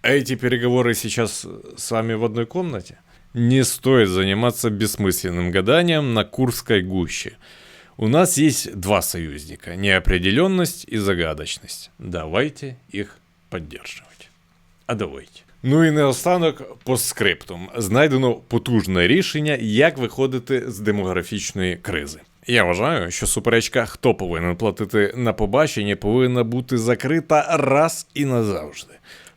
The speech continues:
Тому що платити на побаченні повинна держава. Це в її інтересах, щоб я створила сім'ю і народила платників податків.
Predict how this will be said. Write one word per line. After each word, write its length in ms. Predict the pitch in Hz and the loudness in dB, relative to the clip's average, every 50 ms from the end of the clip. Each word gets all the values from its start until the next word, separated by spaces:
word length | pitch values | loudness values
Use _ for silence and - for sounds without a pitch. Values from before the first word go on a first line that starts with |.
| - | -2
Тому 140 | 113 107 107 | 0 2 2
що 180 | 95 - - 80 | 0 -2 -4 -4
платити 420 | - 92 87 85 104 98 - 92 | -2 -2 0 0 -2 -4 -4 -4
на 120 | 90 90 | -4 -4
побаченні 600 | 85 - 90 92 127 165 156 - - 113 104 98 | -4 -4 -2 0 0 0 0 -2 -4 -4 -4 -4
повинна 600 | 92 - 98 95 107 135 147 139 127 127 123 117 - - _ _ _ _ _ _ _ _ _ _ _ _ _ _ _ _ | -4 -2 -2 0 2 2 0 0 -2 -4 -4 -6 -8 -10 _ _ _ _ _ _ _ _ _ _ _ _ _ _ _ _
держава. 720 | - 85 82 85 85 85 80 80 90 92 87 90 - - - _ _ _ _ _ _ _ _ _ _ _ _ _ _ _ _ _ _ _ _ _ _ _ _ _ _ _ _ _ _ _ _ _ _ | -20 -14 -10 -8 -8 -6 -6 -6 -8 -8 -8 -10 -16 -20 -20 _ _ _ _ _ _ _ _ _ _ _ _ _ _ _ _ _ _ _ _ _ _ _ _ _ _ _ _ _ _ _ _ _ _
Це 180 | - - 233 220 | -2 0 2 2
в 80 | 202 | 2
її 260 | 220 220 220 208 160 117 | 2 0 0 2 2 2
інтересах, 560 | 98 90 - 98 98 98 90 - 98 87 - | 0 0 0 2 2 2 2 0 -2 -6 -6
щоб 220 | - 104 95 92 | -4 -4 0 2
я 120 | 101 95 90 | 2 2 2
створила 460 | - - - 87 85 85 85 85 82 | 0 -4 -6 -4 -4 -4 -4 -4 -4
сім'ю 400 | - - 101 110 147 185 196 - | -4 -4 -4 -2 -2 -2 -2 -2
і 120 | - 147 | 0 0
народила 600 | 120 113 113 101 98 95 92 113 135 135 127 117 | 2 2 4 4 2 2 2 2 2 4 2 0
платників 680 | - - - 95 90 - 92 90 87 - 110 110 101 - - - - - _ _ _ _ | 0 -2 -4 -4 -4 -4 -6 -8 -6 -2 -2 -2 -2 -4 -8 -20 -20 -20 _ _ _ _
податків. 540 | - 107 92 90 85 78 - - - - | -2 0 0 0 -2 -2 -4 -10 -18 -20